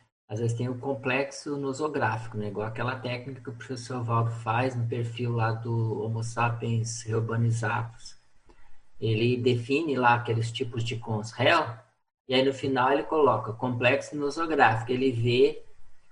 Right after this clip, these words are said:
quais, aquela, aquele perfil específico, ele carrega outros também,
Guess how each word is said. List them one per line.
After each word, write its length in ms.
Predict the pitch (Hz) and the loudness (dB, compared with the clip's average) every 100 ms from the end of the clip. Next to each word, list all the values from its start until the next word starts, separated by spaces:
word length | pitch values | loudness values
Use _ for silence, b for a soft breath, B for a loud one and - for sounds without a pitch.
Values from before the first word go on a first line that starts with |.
| - | 2
quais, 560 | 143 170 202 190 - - | 8 10 10 4 -4 4
aquela, 640 | 131 127 - 170 208 165 - | 4 4 4 8 8 8 4
aquele 440 | - 113 170 185 | 0 0 4 4
perfil 480 | 180 143 120 - 120 | 8 8 8 0 -4
específico, 840 | 117 - 117 - 185 196 - - | -2 -2 -2 0 2 2 -2 2
ele 200 | 135 147 | 4 6
carrega 480 | - 165 156 175 196 | 8 8 10 8 8
outros 560 | 170 190 190 120 117 | 10 8 4 0 -4
também, 520 | - 117 113 95 95 | -2 2 2 0 -6